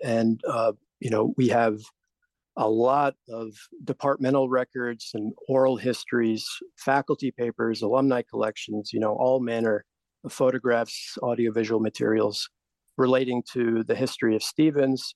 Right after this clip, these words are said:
since its founding in eighteen seventy, uh, as well as other materials relating to the Stevens family and, you know, the history of science and technology, uh,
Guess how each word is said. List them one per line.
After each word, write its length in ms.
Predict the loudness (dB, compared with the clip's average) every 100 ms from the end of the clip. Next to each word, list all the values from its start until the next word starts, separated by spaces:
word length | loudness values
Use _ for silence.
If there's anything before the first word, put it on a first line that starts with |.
| -8
since 240 | -4 -2
its 160 | -4 -2
founding 400 | 2 2 4 2
in 100 | 2
eighteen 280 | 0 -2 -4
seventy, 580 | 0 0 2 0 -2 _ _ _ _ _ -4
uh, 280 | 0 0 0
as 140 | -2 2
well 240 | 4 4
as 120 | 2
other 400 | 0 0 -2 -4 -8
materials 580 | -12 -2 0 2 0 -2
relating 480 | -4 -2 0 -2 -4 -8 _ _ _ -4
to 100 | -2
the 80 | -2
Stevens 440 | 0 0 2 -2
family 640 | 0 2 2 2 0 -2 -6 -6
and, 300 | -2 -2 -2
you 60 |
know, 160 | -2 -2
the 80 | 0
history 580 | -2 -2 -2 0 0 -6 _ _ -6
of 120 | -4
science 340 | 0 0 0 -2
and 100 | -2
technology, 800 | 0 2 2 2 0 -6 -4 -2
uh, 260 | -2 -2